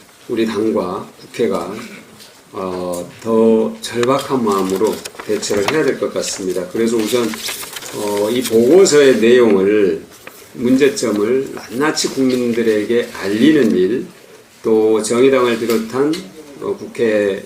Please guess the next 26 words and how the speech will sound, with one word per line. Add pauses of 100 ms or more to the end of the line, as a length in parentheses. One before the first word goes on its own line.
(100)
야당과 (540)
함께
힘을
모아서, (500)
어,
나가고, (140)
또
종교계와 (340)
학계와
법조계와
시민사회
등, (640)
어,
우리와
뜻을
같이
하는, (100)
국민의
생명과
안전을
지키겠다고
함께 (300)
나설
수
있는
분들과